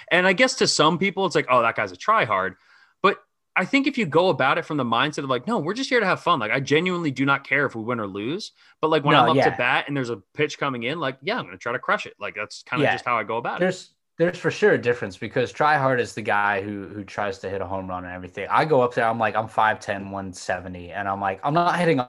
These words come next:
Speaker 2: home run, and so I don't care if it's slow pitch softball. Like, I'm
Speaker 1: Yeah.
Speaker 2: just gonna put the ball in play."
Speaker 1: It's hard to hit a
Speaker 2: Right?
Speaker 1: home run
Speaker 2: Like,
Speaker 1: in
Speaker 2: I'm not
Speaker 1: slow pitch
Speaker 2: trying to be a
Speaker 1: softball.
Speaker 2: hero.
Speaker 1: Yeah.
Speaker 2: Yeah.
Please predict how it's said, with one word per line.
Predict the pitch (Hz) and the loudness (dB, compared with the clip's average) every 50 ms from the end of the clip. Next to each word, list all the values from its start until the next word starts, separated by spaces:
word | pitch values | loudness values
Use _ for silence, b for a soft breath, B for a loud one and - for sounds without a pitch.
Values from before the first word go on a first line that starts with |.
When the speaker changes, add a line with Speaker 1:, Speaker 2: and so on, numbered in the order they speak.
| - | -4
Speaker 2:
home | 113 110 117 107 101 | -4 -4 -4 -2 -2
run, | 98 95 92 | -4 -6 -8
and | 90 - | -10 -6
so | - - - | -6 -2 0
I | 120 | 2
don't | 131 131 131 | 2 2 0
care | - - 123 | 0 0 0
if | 110 101 | 0 0
it's | 98 - | -4 -8
slow | - - 101 95 | -6 -4 -4 -4
pitch | - 98 | -4 -8
softball. | 92 - - 92 85 - - 90 87 90 | -8 -6 -6 -6 -6 -8 -10 -12 -8 -6
Like, | 95 101 98 113 | -6 -4 -4 -4
I'm | 123 | -2
Speaker 1:
Yeah. | 127 | -2
Speaker 2:
just | 139 135 - | -2 -2 -2
gonna | - 143 123 | -2 -2 0
put | - 127 - | 0 -2 -2
the | - | 0
ball | 101 107 107 101 | 2 4 4 4
in | 95 - | 2 0
play." | - 202 180 - | -4 -8 -4 -2
Speaker 1:
It's | - 240 269 - | -2 -2 -2 -2
hard | - 139 160 214 208 | 0 0 2 4 4
to | 139 | 4
hit | - 143 135 | 2 4 2
a | 165 | 2
Speaker 2:
Right? | 135 | 2
Speaker 1:
home | 131 123 117 120 | 0 -4 -6 -6
run | 117 113 113 | -6 -6 -2
Speaker 2:
Like, | - | 0
Speaker 1:
in | 170 | 2
Speaker 2:
I'm | 165 170 | 4 4
not | 180 180 175 | 4 4 4
Speaker 1:
slow | 185 175 | 2 2
pitch | 156 135 | 4 4
Speaker 2:
trying | 135 127 | 2 2
to | 113 | 0
be | |
a | 104 | -2
Speaker 1:
softball. | 110 113 101 | -2 -4 -6
Speaker 2:
hero. | 92 90 87 - _ - | -6 -8 -10 -14 _ -10
Speaker 1:
Yeah. | - 110 98 87 B B B B | -8 -6 -6 -8 B B B B
Speaker 2:
Yeah. | - 135 147 135 101 87 | 0 4 4 6 4 4